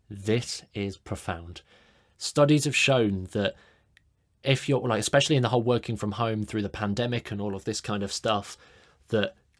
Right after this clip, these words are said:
if you're working in the same environment that you're spending leisure time in, your product, productivity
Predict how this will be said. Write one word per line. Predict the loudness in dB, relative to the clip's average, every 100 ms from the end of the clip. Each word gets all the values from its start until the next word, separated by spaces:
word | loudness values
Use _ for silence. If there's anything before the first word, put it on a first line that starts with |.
| -4
if | 0
you're | 2
working | 6 6 6 2
in | 0
the | 0
same | 0 2 2 2
environment | 2 2 2 2 -2 -6 -4
that | -4 -2
you're | 0 0 0 -4 -6 -12
spending | -8 -2 0 0
leisure | 0 0 0
time | -4 -4 -4 -6
in, | -6 -6 -10 _ -4
your | -4
product, | 0 0 -2 -8 0
productivity | 0 2 0 0 0 -2 -4